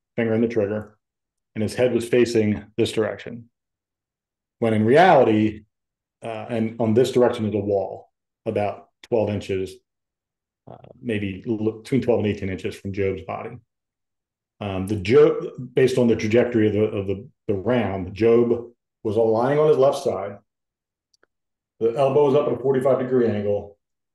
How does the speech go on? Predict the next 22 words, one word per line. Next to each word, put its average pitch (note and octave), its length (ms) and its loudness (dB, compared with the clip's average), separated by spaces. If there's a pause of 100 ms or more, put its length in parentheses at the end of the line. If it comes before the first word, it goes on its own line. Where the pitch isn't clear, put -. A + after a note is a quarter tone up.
(840)
The G#2+ 100 -6
gun A#2+ 260 0
was A2+ 120 0
pressed - 380 -2
against B2 640 -2
the B2 80 -2
temple, A2 520 -6
and G#2+ 200 -6
the - 180 -16 (720)
round A#2+ 240 2
was A#2+ 100 2
fired A2+ 360 0
through B2+ 180 4
his B2 140 2
head, A2 320 0 (840)
out B2+ 160 2
the C3 120 2
other A2+ 120 2
side, G#2 480 -4 (120)
through B2 180 0
the A2+ 80 -2
pillow, G#2+ 720 0